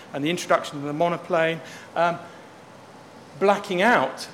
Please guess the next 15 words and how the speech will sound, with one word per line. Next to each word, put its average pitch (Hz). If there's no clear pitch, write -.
uh, 160
was 160
a 160
known 165
phenomena, 165
and 147
I 151
certainly 160
read 165
an 160
account 190
of 156
a 160
fighter 185
pilot 185